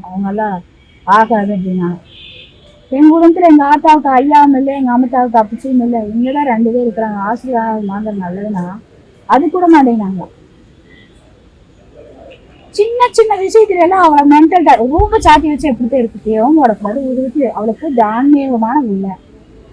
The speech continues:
வெள்ளிக்கிழமை கோட்டமணியம்மன் கோயிலுக்கு போவா, சனிக்கிழமை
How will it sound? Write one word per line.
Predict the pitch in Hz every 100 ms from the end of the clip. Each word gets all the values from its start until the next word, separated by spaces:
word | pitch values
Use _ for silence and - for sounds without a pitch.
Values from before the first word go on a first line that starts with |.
| - - _ -
வெள்ளிக்கிழமை | 269 294 262 262 269 320 339 285
கோட்டமணியம்மன் | 262 247 240 233 214 208
கோயிலுக்கு | 208 202 -
போவா, | 208 208 262 320 _ _ _ -
சனிக்கிழமை | 269 277 302 277 254 262